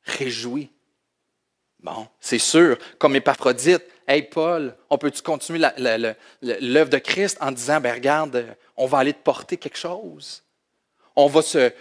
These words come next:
se, se tenir debout en disant, « Ben oui, Paul, c'est notre ami, c'est notre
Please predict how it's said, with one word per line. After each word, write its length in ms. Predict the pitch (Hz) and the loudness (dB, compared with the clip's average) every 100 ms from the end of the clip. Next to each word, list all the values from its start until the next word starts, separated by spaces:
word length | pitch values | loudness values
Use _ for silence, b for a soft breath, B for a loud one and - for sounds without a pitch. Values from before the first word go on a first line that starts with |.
| B | B
se, 380 | - - 127 117 | -8 2 4 4
se 140 | - | 0
tenir 420 | 135 165 147 165 160 | 0 2 2 2 0
debout 320 | 143 147 185 | -2 0 0
en 80 | 139 | 0
disant, « 240 | 139 160 | 2 2
Ben 140 | 147 | 4
oui, 280 | 147 160 147 _ - | 2 2 -2 _ 4
Paul, 380 | 160 160 170 156 | 6 6 4 -2
c'est 680 | - - - 160 156 160 | -6 -8 -6 0 2 4
notre 340 | 156 147 151 175 | 2 2 4 2
ami, 260 | 170 156 - _ _ _ _ | 0 -2 -8 _ _ _ _
c'est 160 | - - _ - | -18 -18 _ -2
notre 340 | 147 151 - | 0 0 0